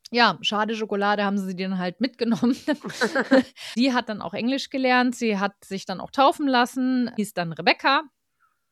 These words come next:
Speaker 1: und hat dann, äh, einen John Rolfe, Rolfe, ich weiß nicht genau, wie man das ausspricht, geheiratet und ist aber kurze Zeit später, also während der Überfahrt, glaub ich sogar, nee,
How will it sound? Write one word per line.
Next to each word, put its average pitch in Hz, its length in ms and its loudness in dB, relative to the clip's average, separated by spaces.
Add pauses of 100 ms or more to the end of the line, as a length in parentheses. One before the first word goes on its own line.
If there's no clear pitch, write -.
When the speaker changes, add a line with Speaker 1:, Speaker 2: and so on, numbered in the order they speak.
(200)
Speaker 1:
und 254 360 -2
hat 240 140 -2 (100)
dann, 208 520 -2
äh, 233 200 -2
einen 220 480 0
John 196 440 -2
Rolfe, 208 580 0 (240)
Rolfe, 214 420 -2
ich 220 220 -4 (520)
weiß 170 140 -6
nicht 170 160 -14
genau, 160 180 -12
wie 165 60 -8
man 165 140 -8
das 160 140 -12
ausspricht, - 480 -4
geheiratet 233 720 0 (480)
und 208 240 0
ist 220 140 -4
aber 202 180 0
kurze 190 260 -6
Zeit 180 220 -6
später, 175 540 -2
also 170 200 -4
während 185 280 0
der - 80 -6
Überfahrt, 160 640 -4
glaub 160 240 -8
ich - 140 -12
sogar, 170 360 -4
nee, 165 300 0